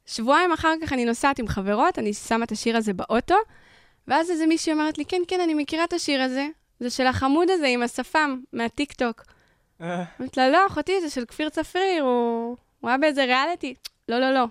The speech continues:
Speaker 1: זה של ההוא מהטיקטוק." היא פותחת את הטיקטוק, היא מראה לי,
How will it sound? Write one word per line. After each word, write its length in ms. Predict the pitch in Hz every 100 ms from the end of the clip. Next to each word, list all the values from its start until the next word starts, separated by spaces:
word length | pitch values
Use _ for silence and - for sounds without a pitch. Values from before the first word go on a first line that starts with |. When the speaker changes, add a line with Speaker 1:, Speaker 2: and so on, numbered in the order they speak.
| -
Speaker 1:
זה 120 | -
של 160 | 220 220
ההוא 160 | 226 262
מהטיקטוק." 640 | 262 - 269 - 208 - - _ - - - -
היא 80 | -
פותחת 300 | 233 233 254 277
את 60 |
הטיקטוק, 340 | 240 262 - 277
היא 120 | 233
מראה 260 | 214 214 233
לי, 140 | 349